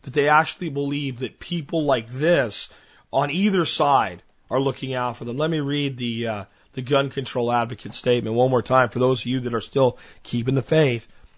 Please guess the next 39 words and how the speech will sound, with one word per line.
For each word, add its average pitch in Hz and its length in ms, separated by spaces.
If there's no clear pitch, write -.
"Bribery 143 520
isn't 120 260
what 131 140
it 123 60
once 123 360
was," 127 320
said 113 160
an 107 80
official 110 380
with 107 140
one 113 200
major 113 260
gun 110 200
control 107 360
group. 135 340
"The - 100
government 131 400
has 117 160
no 131 160
money. 131 320
Once 131 320
upon 139 240
a 131 60
time, 143 280
you 123 100
would 101 100
throw 135 180
somebody 131 320
a 113 60
post 127 340
office 135 320
or 151 80
a 139 60
research 127 400
facility 110 440
in 104 60
times 110 300
like 104 160
this. 123 320